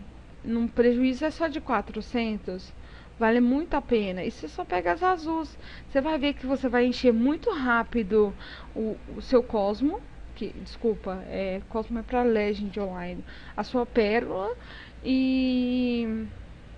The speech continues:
e vai encher muito os seus pontos. E os seus pontos você troca.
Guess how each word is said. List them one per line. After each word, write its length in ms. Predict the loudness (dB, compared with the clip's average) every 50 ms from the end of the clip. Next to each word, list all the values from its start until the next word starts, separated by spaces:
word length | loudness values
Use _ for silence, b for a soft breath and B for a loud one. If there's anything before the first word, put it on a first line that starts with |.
| -16 -16 -16 -16 -18 -16 -18 -18 -18 -18 -18 -18 -12 -8
e 100 | -6 -4
vai 420 | 0 2 2 4 2 2 0 0
encher 260 | 0 0 0 0 2 2
muito 280 | 4 2 2 0 -2
os 80 | -4 -2
seus 240 | -2 -2 -2 -2 -6
pontos. 640 | -8 -6 -4 -2 -2 -4 -4 -6 -10 -10 -10 -12 B B B B B B B B -4
E 80 | -4
os 100 | -4 -2
seus 260 | -2 -4 -4 -4 -4 -4
pontos 280 | -4 -4 -4 -4 -6
você 300 | -6 -6 -6 -6 -8 -8
troca. 560 | -6 -2 -2 0 0 0 -2 -2 -4 -4 -4